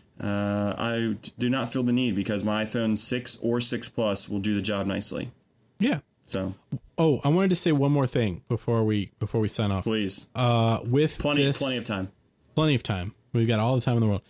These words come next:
Speaker 2: With this keynote, uh, this week, uh, Apple killed off the iPod Classic. That is no longer for sale. So that's the end of an era. It started in two thousand one, I think.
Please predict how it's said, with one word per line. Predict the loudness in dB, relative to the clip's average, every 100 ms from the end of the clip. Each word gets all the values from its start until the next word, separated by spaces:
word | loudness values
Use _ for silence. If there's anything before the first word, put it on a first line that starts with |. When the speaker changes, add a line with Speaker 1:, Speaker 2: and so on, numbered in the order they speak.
| -20 _ 0
Speaker 2:
With | 4 2 0
this | 0 2 2 2 -2 -4 -4
keynote, | 0 2 4 2 0 -4 _ -4
uh, | 0 2 2 0 -4 -4
this | -2 0 0
week, | 0 0 _ _ _ _ -4
uh, | -2 -2
Apple | -2 0 0 0
killed | 0 2 2
off | 2 0 -2 -6 -4
the | 0 0 0
iPod | -2 0 -2 0
Classic. | 0 0 -2 -4 0
That | 0
is | 2
no | 2
longer | 2 2 0
for | 0
sale. | -2 0 0 -2 -6 _ _ _ _ _ _ _ _ _ -2
So | 0
that's | 0 0
the | 0
end | 2 2
of | 2
an | 2
era. | 2 2 2 0
It |
started | 0 2 4 4
in | 2 0
two | 0 0
thousand | 2 2 2 2 2 2 2 2 2
one, | 2 4 4 2 0 _
I | -4
think. | 0 0 -2 -8